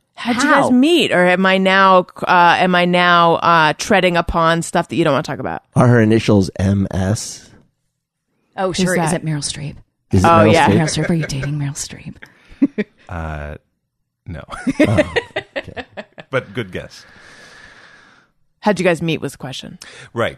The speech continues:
Speaker 4: I, uh, we met, uh, we actually worked together on something, um, a couple of years ago, and then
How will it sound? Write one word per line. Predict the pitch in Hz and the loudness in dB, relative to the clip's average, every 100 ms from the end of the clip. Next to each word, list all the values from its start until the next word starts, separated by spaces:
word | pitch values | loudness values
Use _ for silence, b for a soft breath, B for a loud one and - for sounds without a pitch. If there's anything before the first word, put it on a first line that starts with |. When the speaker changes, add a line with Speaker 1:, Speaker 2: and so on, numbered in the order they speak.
| _ | _
Speaker 4:
I, | 117 110 110 | -8 -8 -8
uh, | 110 113 113 | -6 -4 -4
we | 110 117 | -6 -8
met, | 113 117 131 131 - | -6 -6 -8 -10 -10
uh, | 127 120 120 | -8 -6 -6
we | 123 | -6
actually | 131 - 131 | -8 -8 -10
worked | 190 - - _ | -12 -16 -20 _
together | - 80 71 73 | -14 -12 -12 -14
on | 80 | -14
something, | 73 73 73 78 _ _ _ _ 82 | -16 -14 -18 -20 _ _ _ _ -14
um, | 80 80 80 82 143 | -14 -14 -18 -20 -20
a | _ | _
couple | 120 101 | -14 -10
of | 98 | -6
years | 113 113 | -4 -4
ago, | 92 87 85 - | -6 -8 -8 -10
and | 90 90 90 | -10 -8 -8
then | 95 95 92 90 | -6 -6 -8 -10